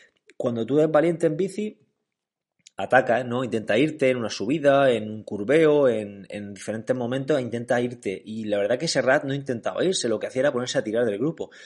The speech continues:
No sé si es que llevaba órdenes de equipo de, de estar ahí, de estar tirando para que la gente no saltara y que Mola pudiera remachar a pie.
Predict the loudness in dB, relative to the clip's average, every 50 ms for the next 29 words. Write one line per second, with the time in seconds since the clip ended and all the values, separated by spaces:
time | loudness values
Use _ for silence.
0 | -20 -20 -20 _ _ 0 0 0 2 0 -2 -2 0 2 2 4 4 4 4 4
1 | 4 2 -2 -10 -20 -20 -20 _ _ _ 4 4 6 6 4 0 0 -2 -2 -4
2 | -2 -4 -6 -4 0 0 2 2 2 2 2 0 0 -2 -6 -10 -14 -16 -20 -20
3 | -20 _ -18 -10 -8 -8 -8 -6 -2 2 2 4 4 4 2 2 0 -2 -4 -6
4 | -8 -8 -8 -10 -10 -12 -12 -12 -14 -14 -14 -6 -6 -6 -6 -4 -6 -2 2 2
5 | 2 2 2 0 0 2 0 0 0 0 -2 -2 -2 -4 -6 -8 -6 -4 -2 -2
6 | 0 0 -2 -4 -4 -6 -8 -8 -6 -4 -4 -4 -4 0 2 4 4 6 4 4
7 | 2 0 -4 -6 -6 -4 -4 -4 -4 -4 -2 0 0 0 0 -2 -4 -6 -2 0
8 | 0 0 0 -2 -6 -10 -6 -2 -2 -2 0 -2 -4 -6 -6